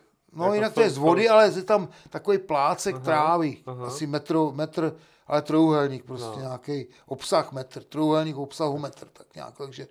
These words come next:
Speaker 1: jak asi
Speaker 2: To
Speaker 1: vypadá.
Speaker 2: vylezlo
Speaker 1: No.
Speaker 2: v botech na to, na běžkování.
Speaker 1: No a tak jsme, tak jsem říkal, hele,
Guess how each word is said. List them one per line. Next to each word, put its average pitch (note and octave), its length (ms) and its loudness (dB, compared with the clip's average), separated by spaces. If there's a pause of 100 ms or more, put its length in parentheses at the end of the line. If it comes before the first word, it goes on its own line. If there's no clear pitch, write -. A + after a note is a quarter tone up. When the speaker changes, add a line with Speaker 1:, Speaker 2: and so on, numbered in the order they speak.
(300)
Speaker 1:
jak C3+ 140 -18
asi C3+ 140 -14
Speaker 2:
To A#2+ 100 -6
Speaker 1:
vypadá. A#2+ 180 -4
Speaker 2:
vylezlo B2 420 -4 (640)
Speaker 1:
No. C3 100 -2
Speaker 2:
v - 20 0
botech B2 400 -6
na A#2+ 220 -12
to, A2+ 160 -12
na A2 100 -10
běžkování. G#2+ 720 -16 (100)
Speaker 1:
No E3 160 -6
a E3+ 60 -4
tak E3+ 200 -8
jsme, F3 260 -10
tak E3 180 -10
jsem E3 160 -10
říkal, E3 280 -4
hele, D3+ 160 -4